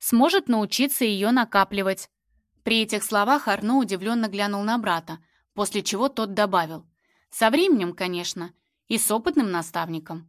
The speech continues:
Я смотрел его источник магии в самый первый вечер в трактире и сегодня утром.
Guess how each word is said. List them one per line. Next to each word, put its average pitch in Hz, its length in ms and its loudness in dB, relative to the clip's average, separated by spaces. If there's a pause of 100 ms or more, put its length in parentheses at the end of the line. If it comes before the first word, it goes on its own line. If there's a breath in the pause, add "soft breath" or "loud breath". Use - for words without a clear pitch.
(640)
Я 233 160 2
смотрел 269 380 2
его 247 260 0
источник 247 520 -2
магии 254 340 0
в 180 60 -4
самый 233 320 0
первый 226 320 -2
вечер 233 280 -4
в - 80 -16
трактире 214 640 -2 (280)
и 226 80 -2
сегодня 254 440 2
утром. 165 480 -8